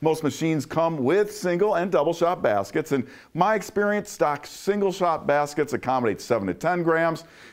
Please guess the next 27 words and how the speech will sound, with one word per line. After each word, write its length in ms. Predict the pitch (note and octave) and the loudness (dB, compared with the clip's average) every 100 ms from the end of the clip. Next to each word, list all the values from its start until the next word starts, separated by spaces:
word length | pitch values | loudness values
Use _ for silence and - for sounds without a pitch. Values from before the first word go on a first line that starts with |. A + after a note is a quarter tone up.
| - | -2
and 80 | G2+ | -2
the 80 | |
stock 420 | - B2 A2 - - | 0 0 0 0 0
doubles, 460 | E3 D#3+ D#3+ D#3+ - - | 2 4 2 -2 -10 -20
seventeen 800 | - - C3+ A#2+ A#2 - A#2+ A#2 | -18 -2 0 2 0 0 0 0
to 360 | G#2 A2+ - G#2+ | 0 -2 -2 -2
eighteen 580 | A2 A2 - A2+ G#2+ G2 | -2 -2 -6 -4 -2 -2
grams. 520 | G#2+ A#2+ G2 C2 - - - - | -2 0 -2 -4 -10 -20 -18 -4
Without 640 | G#2+ - B2+ D#3 G#3 F3 | -4 -4 -2 0 0 0
weighing, 420 | F#3+ F3 A2+ G2+ | 0 0 0 0
that's 220 | C3 B2+ | 0 0
about 320 | A2 B2 A#2+ A2+ | 0 0 0 -2
what 440 | F#2 A#2+ E3+ - | -2 0 0 -4
you 80 | F#3+ | -6
can 140 | F3 | -2
get 200 | D3+ E3 | 0 0
in 200 | D3 C3 E3+ | -2 -8 -2
each 340 | F#3 D#3 - | 0 0 0
by 200 | A#2 A#2 | 0 2
filling 640 | A2+ - E3 D#3+ D#3 D#3 - | 0 -2 0 2 2 -2 -2
and 240 | A#2 A2 | -2 0
leveling 400 | C3 C3+ A#2+ A2+ - | 2 2 0 0 0
off 540 | F#3 F3+ E3 - - - - | 0 2 0 -2 -14 -12 -4
without 460 | A2+ - A2 A2 | -4 0 -2 -2
compressing 800 | C3 A2 - - F3 E3+ - A2 | -4 -6 -8 -4 0 0 0 0
the 80 | A2+ | 0
grounds. 500 | A#2 D#3 B2+ D#2 | 0 0 0 -2